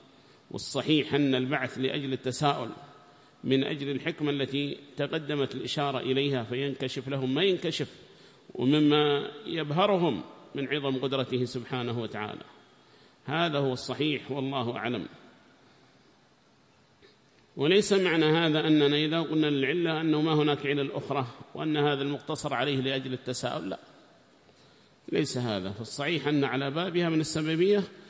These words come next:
والاقتصار على العلة المذكورة وهي التساؤل لا ينفي غيرها، فهناك أيضًا أشياء أخرى وحكم في بعثهم، فذكر هذه العلة لا يدل على الاقتصار وأنه ليست هناك علل أخرى في بعثهم،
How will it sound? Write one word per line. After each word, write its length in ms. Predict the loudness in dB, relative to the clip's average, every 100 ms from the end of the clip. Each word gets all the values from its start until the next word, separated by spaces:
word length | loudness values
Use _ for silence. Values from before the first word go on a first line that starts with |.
| -20 -6
والاقتصار 840 | 0 2 2 -2 -2 2 2 2
على 480 | 2 2 2 0 -4 -8 -2
العلة 400 | 0 2 2 2
المذكورة 640 | 2 0 -2 0 2 2
وهي 120 | 0 -2
التساؤل 560 | -4 -4 -2 0 0
لا 80 | 4
ينفي 320 | 4 2 0
غيرها، 420 | 0 0 -2 -6 -12 -18 -12 -2
فهناك 380 | 0 2 2
أيضًا 340 | 0 -2 -2 -2
أشياء 300 | -2 -2 -2
أخرى 300 | -2 -4 -2
وحكم 400 | 0 2 0 -2 -10 -20 -20 -20 -6
في 180 | 4 6
بعثهم، 520 | 6 0 -2 -2 -4 -8 -16 -20 -20 -18 -8
فذكر 380 | 0 0 2 2
هذه 260 | 4 4
العلة 440 | 2 2 2 2 0 -4 -18 -20 -4
لا 260 | 2 4 4
يدل 260 | 4 4
على 160 | 2 0
الاقتصار 580 | -4 -6 -2 0 0 -4 -4
وأنه 300 | 2 4 4
ليست 260 | 4 2 0
هناك 280 | 0 0 0
علل 240 | 0 2
أخرى 280 | 0 0 0
في 100 | 0
بعثهم، 420 | -2 -4 -6